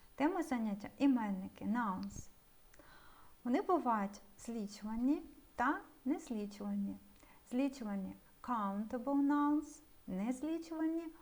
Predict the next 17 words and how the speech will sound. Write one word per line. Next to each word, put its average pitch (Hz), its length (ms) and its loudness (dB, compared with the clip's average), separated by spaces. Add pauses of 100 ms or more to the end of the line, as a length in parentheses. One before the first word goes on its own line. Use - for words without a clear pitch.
(280)
uncountable 180 1040 2
nouns. - 460 -14 (880)
Відповідно, 330 560 0
злічувальні 269 640 0
ми 214 180 2
можемо 285 480 6
рахувати 220 680 0 (580)
one 202 540 2
book — 330 240 2 (260)
одна 202 480 -2
книга, 262 420 -2 (440)
two 349 180 4
books — 240 460 2 (180)
дві 208 260 -2
книги. - 400 -10 (1040)
У 330 120 2
однині 240 680 2